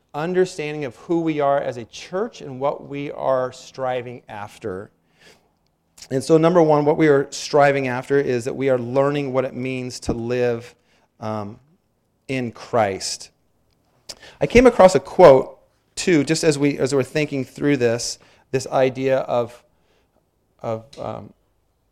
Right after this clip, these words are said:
being ourselves and, and living our lives. So if, if in, in one hand we have be, just be me, and the other hand is follow Christ, what is actually shaping our lives? And, um, Soren Kierkegaard, uh,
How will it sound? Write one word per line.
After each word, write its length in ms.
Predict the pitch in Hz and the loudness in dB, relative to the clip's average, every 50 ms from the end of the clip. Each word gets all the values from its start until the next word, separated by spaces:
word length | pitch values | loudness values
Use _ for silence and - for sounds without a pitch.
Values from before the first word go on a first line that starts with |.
| _ 139 113 | _ -20 -12
being 260 | 110 135 135 139 139 | -10 -10 -8 -8 -6
ourselves 720 | 131 120 113 - - - - 139 131 127 127 127 123 117 - | -6 -8 -8 -8 -8 -4 -2 0 0 2 2 0 0 -2 -6
and, 300 | - - 117 113 127 - _ | -12 -10 -10 -10 -12 -12 _
and 260 | - 123 117 127 127 | -12 -10 -10 -8 -4
living 280 | 131 151 147 160 160 151 | -2 -2 -2 -2 -2 -2
our 120 | 143 135 | -2 -2
lives. 360 | 135 131 131 131 131 131 123 - | 0 2 2 2 2 0 -2 -2
So 120 | 156 143 | -2 -2
if, 160 | 135 143 - _ | -2 -4 -8 _
if 200 | - 147 143 - _ | -10 -10 -10 -10 _
in, 180 | - 156 151 | -8 -8 -8
in 240 | 143 156 151 156 151 | -8 -8 -8 -8 -8
one 260 | - - 147 170 175 | -10 -4 -4 -4 -4
hand 240 | 175 165 165 165 160 | -4 -4 -6 -6 -2
we 60 | 156 | 0
have 160 | 147 135 113 107 101 - _ _ _ | 0 0 -2 -4 -12 -20 _ _ _
be, 400 | - 175 175 180 185 180 175 - _ _ _ _ _ _ | -4 -2 0 0 0 0 -2 -6 _ _ _ _ _ _
just 280 | - 160 - - 127 113 | -14 -14 -14 -14 -8 -4
be 180 | 180 180 185 | -2 -2 0
me, 480 | 170 160 170 180 165 147 139 156 156 - _ | 0 0 0 0 0 -2 -4 -6 -8 -14 _
and 80 | - 139 | -10 -8
the 60 | 143 | -8
other 120 | 151 156 | -6 -6
hand 180 | 160 151 143 143 | -6 -6 -6 -6
is 140 | 131 - - _ _ _ | -8 -8 -10 _ _ _
follow 480 | _ - _ _ 196 185 180 165 151 143 | _ -20 _ _ 2 4 4 4 4 2
Christ, 640 | - - - 185 180 165 143 143 151 - - - _ _ _ _ | -2 -2 0 2 2 2 2 -2 -4 -10 -16 -20 _ _ _ _
what 160 | - 160 196 | -4 -2 -2
is 80 | 208 185 | 0 2
actually 380 | 170 165 175 170 - 170 151 | 2 2 2 0 -4 -6 -6
shaping 480 | 127 - - - 160 165 165 - 151 139 | -6 -8 -8 -6 -6 -6 -6 -6 -6 -6
our 100 | 127 120 | -4 -4
lives? 580 | 120 127 151 165 151 120 67 64 - - - - _ _ _ - - _ _ _ _ - | -2 -2 -2 -4 -4 -6 -10 -14 -16 -20 -20 -20 _ _ _ -20 -20 _ _ _ _ -4
And, 260 | 143 139 135 135 143 | -2 0 0 2 2
um, 300 | 135 131 120 117 113 - - _ _ _ _ _ _ _ _ _ _ _ - _ _ _ _ | 0 0 0 -2 -4 -8 -14 _ _ _ _ _ _ _ _ _ _ _ -20 _ _ _ _
Soren 340 | - - - 180 214 226 190 | -16 -4 2 2 2 2 2
Kierkegaard, 720 | - - 202 202 208 190 160 143 143 135 131 127 123 - - _ _ _ _ | -2 -2 -4 -2 -2 0 0 2 2 2 2 0 -4 -8 -16 _ _ _ _
uh, 180 | 143 143 123 117 | -4 -4 -4 -4